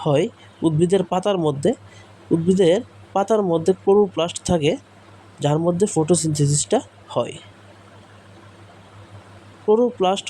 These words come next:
হলো এমন একটি অর্গান সেল যেটা উদ্ভিদের সাইটোপ্লাজমে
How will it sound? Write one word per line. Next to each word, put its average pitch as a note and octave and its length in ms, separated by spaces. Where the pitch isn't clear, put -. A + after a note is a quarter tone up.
হলো D#3 200
এমন F#3+ 220
একটি E3 160
অর্গান E3+ 300
সেল D3 180
যেটা D3 220
উদ্ভিদের F3+ 380
সাইটোপ্লাজমে F3 720